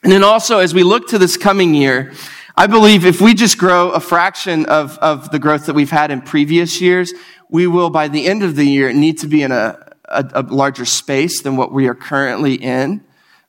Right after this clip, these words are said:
Um, and that's great news, but it, it's also a, a bit of a puzzle. How, where do we go? And so that's a prayer as far as finding kind of our next step, whether it's on campus here somewhere, somewhere else that's bigger, or perhaps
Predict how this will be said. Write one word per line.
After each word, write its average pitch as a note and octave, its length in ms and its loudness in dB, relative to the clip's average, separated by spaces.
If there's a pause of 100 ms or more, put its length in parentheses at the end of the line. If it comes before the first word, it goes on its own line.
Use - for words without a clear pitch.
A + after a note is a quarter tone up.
Um, C3 380 0
and C#3 180 -2
that's C#3+ 160 -4
great D#3+ 360 -4
news, D3 360 0
but D3 160 -2
it, C#3 180 -4
it's D3 140 -4
also D3+ 360 -2
a, - 260 -6
a - 20 -4
bit D3 160 -2
of B2+ 80 -4
a B2 60 -2
puzzle. D3 420 -2
How, C#3 260 0
where C#3 200 0
do C#3+ 80 -2
we C#3 140 0
go? C3+ 280 -2
And D#3+ 100 -4
so D3 160 -6
that's C#3+ 240 -4
a D3+ 60 -10
prayer D3 540 -2 (280)
as C3+ 200 -2
far D3+ 180 2
as C3 100 -8
finding D3+ 440 -2
kind D3 180 -2
of C#3 60 -2
our C3+ 80 0
next C#3 240 -2
step, D3+ 320 -2
whether C3+ 200 -2
it's B2+ 120 -6
on D3 240 0
campus D3+ 460 -4
here D3 200 0
somewhere, E3 400 -2
somewhere C3+ 340 0
else C#3+ 300 0 (240)
that's B2+ 140 -14
bigger, D3+ 360 0
or C3 280 -2
perhaps C3 680 -4